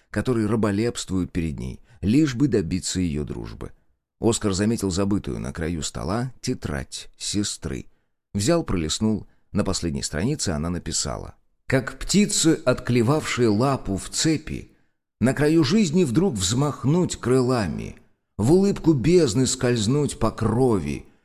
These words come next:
стирая грань миров между нами". Было бы куда проще, будь то потуги безответной любви. Но Ди не влюблялась безответно, она вообще теперь не влюблялась, потому что её сердце болело от потери. И лапа в цепи —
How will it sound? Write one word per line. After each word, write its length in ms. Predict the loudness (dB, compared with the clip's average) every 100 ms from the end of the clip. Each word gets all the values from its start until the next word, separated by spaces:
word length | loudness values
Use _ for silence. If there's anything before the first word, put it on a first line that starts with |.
| -8
стирая 460 | -2 2 2 0
грань 380 | -2 0 0 2
миров 500 | 2 2 0 0 -2
между 400 | -2 -2 -4 -4
нами". 640 | -4 -2 -4 -6 -8 -12 -16 _ _ _ _ _
Было 280 | 0 2 4
бы 120 | 2
куда 200 | 2 0
проще, 540 | 2 0 0 -4 -6 -12 _ _ 2
будь 220 | 4 4
то 120 | 2
потуги 380 | 2 0 0 2
безответной 560 | 2 0 0 0 0
любви. 420 | -2 -2 -4 -8 -12 _ 0
Но 160 | 0
Ди 180 | 2 4
не 140 | 4
влюблялась 520 | 4 4 4 4 2 2
безответно, 640 | 0 0 -2 -4 -2 0
она 140 | 0
вообще 340 | 2 0 0 -2
теперь 260 | -2 -6
не 120 | -4 0
влюблялась, 480 | 2 2 2 2
потому 340 | -2 -2 -2 -4
что 160 | -4
её 140 | -6 -4
сердце 440 | -4 -4 -4 -6 -8 _ _ _ -6
болело 420 | -2 0 0 -2
от 100 | -4
потери. 520 | -8 -6 -8 -10 -14 _ _ _ _ _ _ 2
И 100 | 4
лапа 580 | 4 2 0 -2 -8 -10
в 80 | -4
цепи — 460 | 0 0 0 -10